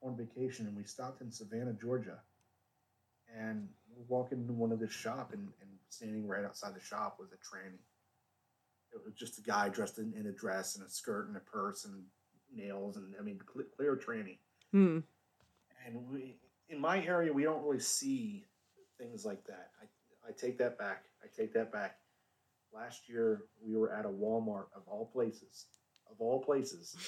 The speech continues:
Speaker 2: <laughs>
Speaker 1: in the town of, in the, in the town of Bristol, Tennessee, of all places. We're in a Walmart,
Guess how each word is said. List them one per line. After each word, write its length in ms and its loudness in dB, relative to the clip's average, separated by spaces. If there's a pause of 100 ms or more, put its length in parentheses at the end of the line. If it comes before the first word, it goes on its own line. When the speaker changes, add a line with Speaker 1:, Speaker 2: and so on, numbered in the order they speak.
(160)
Speaker 2:
<laughs> 300 -18
Speaker 1:
in 120 -6
the 80 -6
town 320 -14
of, 100 0 (200)
in 100 -2
the, 220 -2
in 80 0
the 80 2
town 260 0
of 180 -2
Bristol, 320 4
Tennessee, 600 -2 (420)
of 140 -10 (120)
all 320 0
places. 540 -2 (640)
We're 80 -8 (100)
in 80 -10
a 40 0
Walmart, 520 2